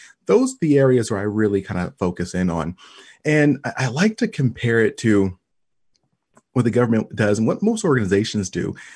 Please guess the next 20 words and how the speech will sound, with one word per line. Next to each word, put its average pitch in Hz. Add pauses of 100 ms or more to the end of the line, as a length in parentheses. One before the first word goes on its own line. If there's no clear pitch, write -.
(200)
is 120 (560)
they 180
teach - (580)
stuff, - (280)
right? 101 (220)
Like 123
they'll, 139
they'll 131
send 180
you 175
to 143
class 127
for 123
procurement, -
and -
they'll 117
send, 147
send 170
you 160
a, 135